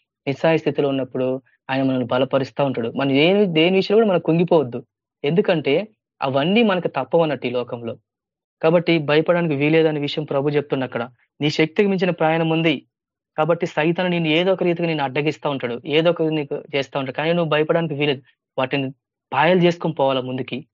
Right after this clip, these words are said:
ఎందుకంటే అధికారం ఉంది నీలో, చేతి మీద అధికారం ఉంది, పవర్ కూడా దేవుడు ఇచ్చిండు నీకు. అది రెండు కలిసినప్పుడే కార్యాలు జరుగుతూ ఉంటాయని మనకు తెలి-, సత్యం అది బయలుపరచబడింది మనకి. కాబట్టి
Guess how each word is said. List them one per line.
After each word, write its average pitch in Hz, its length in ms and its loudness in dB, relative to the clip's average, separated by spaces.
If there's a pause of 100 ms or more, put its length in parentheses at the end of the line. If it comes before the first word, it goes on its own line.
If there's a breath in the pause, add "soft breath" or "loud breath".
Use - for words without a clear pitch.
(300)
ఎందుకంటే 156 300 0
అధికారం 170 400 2
ఉంది 170 160 0
నీలో, 147 200 -4
చేతి 147 340 -2
మీద 156 100 0
అధికారం 147 440 0
ఉంది, 143 180 -6
పవర్ 139 380 -2
కూడా 160 180 2
దేవుడు 139 300 -2
ఇచ్చిండు 123 300 -10
నీకు. 113 260 -18
అది 127 140 -4
రెండు 147 300 -4
కలిసినప్పుడే 160 640 0
కార్యాలు 135 360 -2
జరుగుతూ 131 300 -2
ఉంటాయని 127 280 -4
మనకు 117 140 -6
తెలి-, 131 300 -4
సత్యం 135 320 -2
అది 127 80 -2
బయలుపరచబడింది 127 680 0
మనకి. 110 180 -10 (600)
కాబట్టి 160 460 4